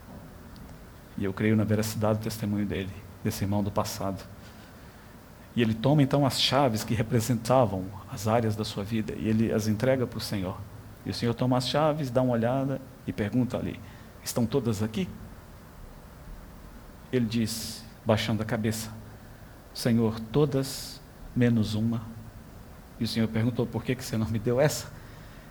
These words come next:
Ele disse: "Senhor, essa eu não consigo confiar em ti. Essa eu sinto que eu tenho tentado e devo continuar tentando resolver por mim mesmo. Me perdoa, Senhor, essa eu não posso confiar em ti."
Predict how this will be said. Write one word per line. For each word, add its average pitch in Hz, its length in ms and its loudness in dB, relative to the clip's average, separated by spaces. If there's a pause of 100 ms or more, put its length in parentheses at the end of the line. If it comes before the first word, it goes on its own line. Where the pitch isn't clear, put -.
(120)
Ele 113 120 4
disse: 113 300 2
"Senhor, 123 500 2
essa 127 260 2
eu 151 40 4
não 160 120 6
consigo 123 500 0
confiar 110 600 -2 (120)
em 107 60 0
ti. - 240 -4 (880)
Essa 120 440 0
eu 110 180 -2
sinto 135 360 0
que 123 220 0
eu 127 140 2 (880)
tenho 147 180 4
tentado 127 520 4
e 107 40 2
devo 117 220 0
continuar 113 500 0 (480)
tentando 117 400 4
resolver 113 440 2
por 110 180 -4
mim 107 120 2
mesmo. 110 380 2
Me 139 140 4
perdoa, 117 440 4
Senhor, 117 240 0
essa 135 240 4
eu 117 40 2
não 107 100 2
posso 110 300 0
confiar 101 480 -2
em 95 80 2
ti." 95 260 -4